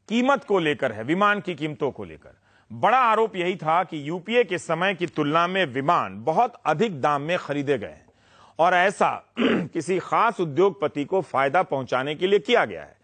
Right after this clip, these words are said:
क्या कोर्ट ने इस पर क्लीन चिट दी है? कोर्ट ने जो लिखा है उसमें इस तरह से कहा गया है कि यह कहना पर्याप्त होगा कि सरकारी कागजात में दावा किया गया है कि छत्तीस एयरक्राफ्ट के खरीद में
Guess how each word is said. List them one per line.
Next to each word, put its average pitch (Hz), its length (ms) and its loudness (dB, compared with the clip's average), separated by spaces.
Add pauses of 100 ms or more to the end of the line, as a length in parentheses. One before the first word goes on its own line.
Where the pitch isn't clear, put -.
(520)
क्या 233 200 2
कोर्ट 226 380 2
ने 220 120 -2
इस 190 100 -4
पर 208 160 0
क्लीन 175 280 0
चिट 185 180 -2
दी 147 240 -2
है? 78 180 -12 (560)
कोर्ट 247 260 6
ने 254 140 0
जो 202 160 4
लिखा 135 360 0
है 123 360 -2
उसमें 185 320 -2
इस 226 200 0
तरह 196 140 4
से 175 160 -2
कहा 131 280 0
गया 113 260 -2
है 127 260 0
कि 160 140 -8
यह 156 140 4
कहना 165 540 0 (440)
पर्याप्त 190 460 2
होगा 160 340 2
कि 190 160 -4
सरकारी 165 560 0
कागजात 156 680 0
में 175 160 -8
दावा 147 300 2
किया 143 300 -2
गया 117 260 -2
है 139 260 0
कि 156 140 -8
छत्तीस - 580 -6
एयरक्राफ्ट 156 560 0
के 151 100 -8
खरीद 160 400 -4
में 95 240 -12